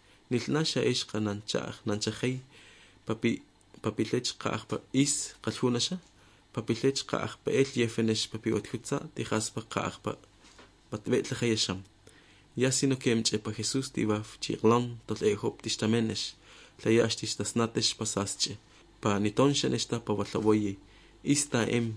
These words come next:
patlan fani sheshin. Pa vo oy noqe esh ti patla shtamel sham. Yehan lhunash ti chiyay chevalche. Ka akkalan kay Semana Santa. Chiyay chevalche la pesh ka ak pa Jesus ti chi womat. Ti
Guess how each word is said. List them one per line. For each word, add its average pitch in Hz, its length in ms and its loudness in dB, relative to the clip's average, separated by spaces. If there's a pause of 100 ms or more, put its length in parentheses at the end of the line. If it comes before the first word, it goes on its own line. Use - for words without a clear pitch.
(100)
patlan 104 360 -2
fani 117 320 0
sheshin. 98 360 -2 (400)
Pa - 100 0
vo 104 120 2 (100)
oy 135 100 6
noqe 127 380 0
esh - 160 -4
ti - 80 -6
patla 101 320 -4
shtamel 123 500 0
sham. 110 260 -2 (420)
Yehan 113 280 2
lhunash 143 420 2
ti 104 100 2 (560)
chiyay 110 380 6
chevalche. 117 500 0 (560)
Ka 90 160 2
akkalan 101 480 -4
kay 110 160 2
Semana 101 380 -2
Santa. 127 420 -4 (500)
Chiyay 120 400 4
chevalche 131 480 0 (140)
la 107 60 -2
pesh 110 360 4
ka - 160 -2
ak - 160 -10
pa - 80 -6
Jesus 135 400 -2
ti 127 140 -6
chi 110 240 2
womat. 113 380 0 (880)
Ti 104 360 4